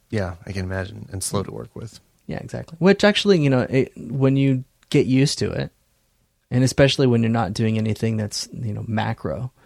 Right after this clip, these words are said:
Speaker 1: Mm-hmm.
Speaker 2: it's not that hard. You know, you can, you can actually pull it together pretty quickly when you don't have to check, like,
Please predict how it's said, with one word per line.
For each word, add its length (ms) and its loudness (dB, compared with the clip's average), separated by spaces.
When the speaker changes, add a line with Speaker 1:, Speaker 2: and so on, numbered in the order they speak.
Speaker 1:
Mm-hmm. 240 -6
Speaker 2:
it's 240 -2
not 200 -2
that 160 -4
hard. 400 -6
You 100 -4
know, 100 0
you 200 2
can, 300 -2
you 120 -2
can 160 -4
actually 300 -6
pull 240 -6
it 80 -6
together 360 -4
pretty 200 -6
quickly 560 -6
when 140 0
you 80 2
don't 120 0
have 180 0
to 80 -2
check, 440 -2
like, 260 -2